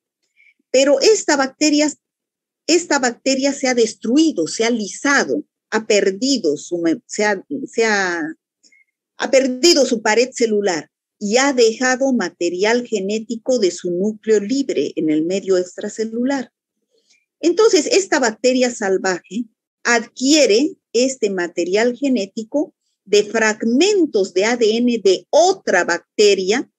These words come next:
liberados por lisis en el medio ambiente. Por ejemplo, esta es una E. coli salvaje que es sensible a ampicilina. Y aquí había una Klebsiella pneumoniae que era resistente a ampicilina.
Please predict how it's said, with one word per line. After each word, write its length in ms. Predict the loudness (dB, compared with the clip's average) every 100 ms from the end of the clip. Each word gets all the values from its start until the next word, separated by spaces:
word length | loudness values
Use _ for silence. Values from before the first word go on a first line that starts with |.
| _
liberados 540 | 0 2 2 2 -2
por 200 | 0 2
lisis 500 | 6 4 2 -10 -16 _ _ _ _ _ _ _ -4
en 160 | 0
el 100 | 2
medio 240 | 2 2 4
ambiente. 460 | 4 4 2 -2
Por 200 | 0 2
ejemplo, 460 | 4 2 2 0 0
esta 240 | 0 0
es 100 | -2
una 240 | 0 -2 -2
E. 160 | -4 0
coli 340 | 0 0 0
salvaje 720 | -4 -4 -2 -2 -4 -8 -12 _ _ _ _
que 260 | 2 4
es 100 | 2
sensible 640 | 0 2 2 2 2 4 2
a 60 | 0
ampicilina. 840 | -4 -8 -8 -6 -2 -2 -4 -8 _ _ _ _ _ _
Y 120 | 0
aquí 320 | 0 2 2
había 320 | 2 2 0
una 400 | 0 0 0 0
Klebsiella 840 | 0 2 2 0 -6 0 2 2 2
pneumoniae 800 | -2 -4 -2 0 0 2 0 -2
que 120 | -4
era 140 | -2 -2
resistente 960 | -2 -2 -2 -2 -6 -2 0 0 -2
a 40 | -2
ampicilina. 720 | -4 -8 -8 -4 -2 -2 -6